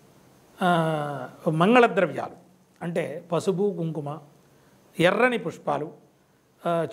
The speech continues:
చీర, రవిక, గాజులు. అహే, వాళ్ళకి ఓపిక మేరకు ఏదైనా మంగళద్రవ్యాలు ఇంకా విశేషించి ఇంకా చాలా ఉంటాయి కదండి, ఆడవాళ్ళకి ఆభరణాలకి సంబంధించినవి, గాజులు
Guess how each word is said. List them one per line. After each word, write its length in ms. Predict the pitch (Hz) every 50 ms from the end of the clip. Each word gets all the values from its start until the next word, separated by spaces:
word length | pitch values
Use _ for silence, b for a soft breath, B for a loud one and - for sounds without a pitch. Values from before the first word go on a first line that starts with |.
| - 196
చీర, 280 | 190 196 202 208 208
రవిక, 300 | 202 185 160 170 165 135
గాజులు. 600 | 180 180 190 175 151 143 147 143 139 143 147 156 151 - - _ _ b b b b b b b b _ _ -
అహే, 140 | 214 220 240
వాళ్ళకి 460 | 208 190 190 196 190 170 190 190 175
ఓపిక 420 | 170 170 175 180 196 196 202 185
మేరకు 460 | 190 180 175 175 196 208 214 240 202 175
ఏదైనా 240 | 170 185 185 185
మంగళద్రవ్యాలు 720 | 180 170 175 190 208 202 190 175 202 190 190 185 180 175 165
ఇంకా 240 | 160 185 170 214 185
విశేషించి 720 | 180 175 - 175 180 165 175 185 170 156 143 165 156 156 B B B B B B B B -
ఇంకా 220 | 180 185 190 180 175
చాలా 180 | 170 170 180 190
ఉంటాయి 280 | 185 170 165 196 185 170
కదండి, 300 | 170 165 170 170 170 180
ఆడవాళ్ళకి 540 | 160 156 170 170 165 170 170 165 151 165
ఆభరణాలకి 640 | 156 156 180 170 156 165 165 160 156 151 151 147 143
సంబంధించినవి, 600 | 135 156 156 151 147 143 143 143 - 147 143 143
గాజులు 460 | 151 151 156 151 147 147 156 180 202